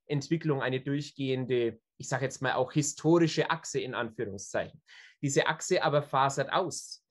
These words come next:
Das heißt, wenn wir uns heute an einzelnen schlaglichtartig beleuchteten Entwicklungslinien orientieren,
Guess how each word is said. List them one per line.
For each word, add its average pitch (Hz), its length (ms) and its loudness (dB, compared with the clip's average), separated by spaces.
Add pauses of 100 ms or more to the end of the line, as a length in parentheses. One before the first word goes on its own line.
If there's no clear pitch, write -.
(260)
Das 147 120 -4
heißt, 147 280 2
wenn 143 240 2
wir 240 220 2
uns 170 220 2
heute 123 380 0 (120)
an 147 260 0
einzelnen 170 640 0
schlaglichtartig 156 1040 -2
beleuchteten 143 560 0
Entwicklungslinien 151 1000 0
orientieren, 123 640 -2